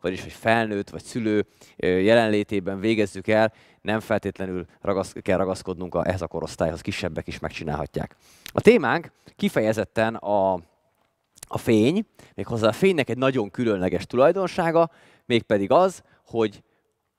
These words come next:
hullámok formájában terjed, méghozzá olyan hullámok formájában, aminek van egy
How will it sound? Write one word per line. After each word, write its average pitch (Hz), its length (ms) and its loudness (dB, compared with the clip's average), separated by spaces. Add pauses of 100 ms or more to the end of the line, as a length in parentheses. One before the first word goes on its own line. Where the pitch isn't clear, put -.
(120)
hullámok 123 540 4
formájában 95 760 -2
terjed, 110 440 0
méghozzá 139 440 0
olyan 208 320 4
hullámok 117 480 2
formájában, 185 580 0
aminek 185 300 0
van 190 180 0
egy 127 240 2